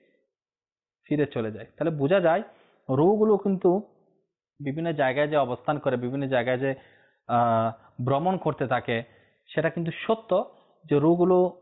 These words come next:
ঘরের মধ্যে, ঘরের কারাগাত করে, সেটাও সত্য জুমার রাতে। তা আমাদের উচিত, আমাদের মুরব্বী যারা ইন্তেকাল করেছে, তাদের জন্য বেশি পরিমাণে ইসালে সওয়াবের তরকিব বানানো। অবশ্যই এই ইসালে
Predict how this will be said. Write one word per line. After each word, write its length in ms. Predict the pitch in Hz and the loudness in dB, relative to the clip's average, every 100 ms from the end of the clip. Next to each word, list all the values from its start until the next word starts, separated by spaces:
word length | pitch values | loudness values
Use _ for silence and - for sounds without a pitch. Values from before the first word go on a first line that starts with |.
| 202 | -8
ঘরের 300 | 147 156 185 | -2 2 2
মধ্যে, 360 | 180 156 151 143 | 2 0 0 2
ঘরের 280 | 147 151 151 | 2 -2 0
কারাগাত 480 | 151 135 160 170 | 2 2 0 -2
করে, 220 | - 143 131 | -2 -2 -2
সেটাও 300 | - 190 196 | -2 -2 -2
সত্য 300 | 180 - 127 | -4 -6 -4
জুমার 280 | 131 139 | -2 0
রাতে। 280 | 123 120 196 226 _ _ _ | -2 -2 -6 -8 _ _ _
তা 80 | - - | -14 -12
আমাদের 340 | 135 156 151 | -8 -4 -2
উচিত, 260 | 127 - 147 | -4 -6 -4
আমাদের 280 | 120 120 117 | -2 -2 -4
মুরব্বী 340 | 117 120 143 | -4 -4 -4
যারা 220 | 143 117 | -4 -4
ইন্তেকাল 480 | 117 113 131 - 170 | -6 -10 -6 -2 -2
করেছে, 420 | - 185 185 254 - _ _ _ | -2 -4 -4 -10 -14 _ _ _
তাদের 280 | - 120 127 | -4 -4 -4
জন্য 220 | 120 123 | -6 -8
বেশি 280 | 117 131 - | -8 -8 -6
পরিমাণে 420 | 185 180 170 175 - - | -2 -2 -2 -6 -8 -8
ইসালে 460 | 185 - 208 226 214 | -6 -2 0 0 0
সওয়াবের 260 | 165 139 127 | 0 0 -2
তরকিব 300 | - 113 120 113 | -6 -8 -8 -8
বানানো। 300 | 110 113 120 _ _ _ | -8 -10 -16 _ _ _
অবশ্যই 480 | 123 123 120 - 185 - _ _ _ | -4 -4 -4 -6 -8 -8 _ _ _
এই 80 | 135 - | -8 -8
ইসালে 360 | 120 - 143 | -12 -6 -4